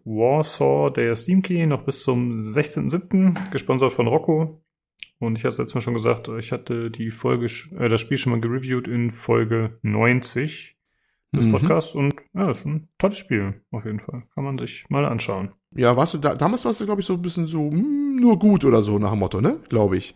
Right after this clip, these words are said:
Speaker 1: Ja, ich fand's eigentlich z-, ziemlich cool, aber das Balancing hatte, glaub ich, so ein bisschen Probleme. Aber hatte ich ja letzte Folge schon gesagt, die haben da ordentlich dran
Speaker 2: Mhm,
Speaker 1: geschraubt
Speaker 2: mhm.
Speaker 1: und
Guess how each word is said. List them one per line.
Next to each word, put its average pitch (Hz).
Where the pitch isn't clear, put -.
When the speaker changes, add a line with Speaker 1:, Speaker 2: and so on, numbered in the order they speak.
Speaker 1:
Ja, 151
ich 143
fand's 180
eigentlich 160
z-, -
ziemlich -
cool, 190
aber 165
das 143
Balancing 135
hatte, 107
glaub 107
ich, 104
so 123
ein -
bisschen 117
Probleme. 110
Aber 110
hatte 120
ich -
ja 123
letzte 131
Folge 127
schon 131
gesagt, 123
die 131
haben 127
da 127
ordentlich 135
dran 143
Speaker 2:
Mhm, -
Speaker 1:
geschraubt 139
Speaker 2:
mhm. 123
Speaker 1:
und 175